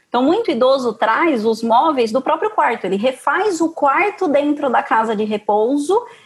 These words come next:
e, e muito idoso nem percebe que mudou. Ele tá ali tranquilo com as coisas dele, com o armarinho dele. Então, isso é humanizar, é fazer ser uma casa.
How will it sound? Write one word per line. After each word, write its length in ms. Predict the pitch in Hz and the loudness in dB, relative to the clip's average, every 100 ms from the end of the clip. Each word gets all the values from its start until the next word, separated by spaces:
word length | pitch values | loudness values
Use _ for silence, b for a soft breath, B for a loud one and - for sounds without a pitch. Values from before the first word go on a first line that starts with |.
| B | B
e, 100 | 277 | 0
e 260 | 311 277 285 | 2 2 2
muito 440 | 302 330 494 - | 4 4 2 0
idoso 280 | 359 339 392 | 0 2 2
nem 160 | 359 480 | 2 2
percebe 520 | 605 605 403 330 392 | -2 -2 -2 0 -2
que 100 | 381 | -2
mudou. 460 | 480 339 247 254 294 | 0 2 4 4 2
Ele 180 | 208 | 0
tá 160 | 196 294 | 0 0
ali 220 | 349 277 | 0 -2
tranquilo 500 | 294 302 294 262 294 | 0 0 0 2 0
com 80 | 269 | 0
as 140 | 254 | -4
coisas 420 | - 247 285 294 208 | -2 -2 -2 -4 0
dele, 580 | 214 240 294 262 233 B B B - | 2 2 0 -2 -6 B B B -4
com 200 | 254 247 | 0 2
o 40 | |
armarinho 540 | 226 233 220 240 302 | 2 2 0 0 0
dele. 600 | 254 208 214 262 262 226 | 0 0 0 2 0 0
Então, 360 | 202 202 247 254 | -4 -2 -2 2
isso 240 | 370 453 | 0 2
é 40 | 392 | 2
humanizar, 680 | 349 339 320 214 220 185 185 | 4 2 2 2 0 2 0
é 60 | |
fazer 420 | 190 240 247 294 | -2 -2 -2 -4
ser 240 | 294 320 339 | -2 -2 0
uma 200 | 359 381 | 0 -2
casa. 760 | - 302 262 240 175 180 160 | -4 -2 0 -2 -4 -4 -4